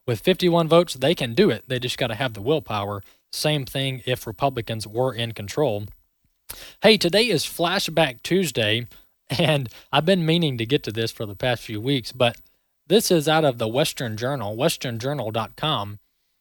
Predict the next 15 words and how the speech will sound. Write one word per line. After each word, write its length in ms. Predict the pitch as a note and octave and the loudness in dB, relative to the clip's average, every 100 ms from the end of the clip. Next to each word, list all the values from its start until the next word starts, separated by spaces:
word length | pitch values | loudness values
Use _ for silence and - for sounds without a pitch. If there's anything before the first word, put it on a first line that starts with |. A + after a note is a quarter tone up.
| _ - - | _ -12 -2
And, 400 | F3 F3 E3+ - _ - | 2 2 0 -4 _ -2
you 140 | F3+ | 4
know, 260 | F#3+ G3 F3 _ - | 6 6 4 _ 0
we 140 | B3+ | 2
forget 440 | C#4+ C#4 F#3 G#3+ - | 2 0 2 0 2
how 180 | F3 | -2
many 200 | G#3+ F#3+ | 2 0
times 460 | D3 D#3 G3 E3 - | 0 0 2 0 -2
we've 260 | D3+ E3 C3 | -2 -2 -2
been 220 | D3 D3 | -2 -2
tricked 440 | - D3 E3+ - - | -2 0 0 -4 -10
<laughs> 720 | - - - _ - - _ - | -8 -8 -18 _ -20 -20 _ -2
until 380 | F3 - G#3 G3+ | 0 4 4 6
we 160 | F#3 | 4
start, 480 | - - F3+ F3+ | 4 2 4 4